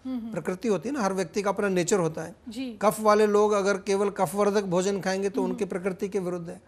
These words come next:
Speaker 1: जी।
Speaker 2: एक होती है संस्कार विरुद्ध, मतलब जो आपकी प्रोसेसिंग होती है फूड की।
Speaker 1: हम्म, हम्म।
Speaker 2: जैसे कि दही है, दही को कभी गर्म नहीं करना चाहिए।
Speaker 1: जी।
Speaker 2: लेकिन आजकल मैं देखता हूँ, विशेष तौर पर पंजाब में मैंने एक प्रचलन देखा है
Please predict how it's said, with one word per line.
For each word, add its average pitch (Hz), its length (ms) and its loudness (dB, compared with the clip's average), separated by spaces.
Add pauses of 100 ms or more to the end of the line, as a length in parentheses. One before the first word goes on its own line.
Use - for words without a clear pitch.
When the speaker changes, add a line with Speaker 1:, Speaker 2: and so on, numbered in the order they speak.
(160)
Speaker 1:
जी। 220 300 -10
Speaker 2:
एक 214 260 6
होती 190 260 -2
है 214 60 4
संस्कार 196 580 0
विरुद्ध, 175 280 -4
मतलब 180 300 -4
जो 196 120 0
आपकी 185 300 0
प्रोसेसिंग 202 560 0
होती 190 220 0
है 165 60 -2
फूड 156 260 -6
की। 143 200 -18
Speaker 1:
हम्म, 269 140 -6
हम्म। 233 160 -8 (360)
Speaker 2:
जैसे 175 240 0
कि 214 120 2
दही 180 300 2
है, 135 200 -2 (440)
दही 170 280 2
को 233 160 4
कभी 220 260 0
गर्म 185 240 2
नहीं 185 200 0
करना 135 280 -8
चाहिए। 135 320 -16 (200)
Speaker 1:
जी। - 380 -18
Speaker 2:
लेकिन 170 260 -2
आजकल 190 360 2
मैं 202 160 -4
देखता 180 300 -4
हूँ, 190 340 -8
विशेष 165 340 -4
तौर 180 140 -2
पर 175 200 -6
पंजाब 170 440 0
में 180 140 -4
मैंने 175 260 -2
एक 170 160 -6
प्रचलन 170 560 -4
देखा 160 220 0
है 165 180 -6